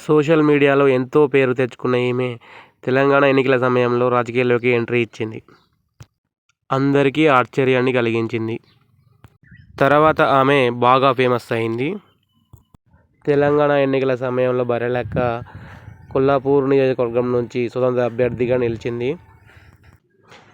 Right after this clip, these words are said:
ఇక పోటీలో బర్రెలక్కకు ఐదు వేల ఏడు వందల యాభై నాలుగు ఓట్లతో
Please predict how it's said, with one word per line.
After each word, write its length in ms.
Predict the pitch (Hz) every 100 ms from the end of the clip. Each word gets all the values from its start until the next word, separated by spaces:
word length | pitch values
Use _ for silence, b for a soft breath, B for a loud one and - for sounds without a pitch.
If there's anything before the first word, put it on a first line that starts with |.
| -
ఇక 180 | 147 151
పోటీలో 600 | - 143 143 147 143 139
బర్రెలక్కకు 960 | 127 127 127 135 135 127 131 131 131
ఐదు 200 | 127 127
వేల 240 | 135 135 135
ఏడు 260 | 131 127
వందల 260 | 127 127 123
యాభై 220 | 123 120
నాలుగు 260 | 123 117 120
ఓట్లతో 720 | 120 120 131 123 135 123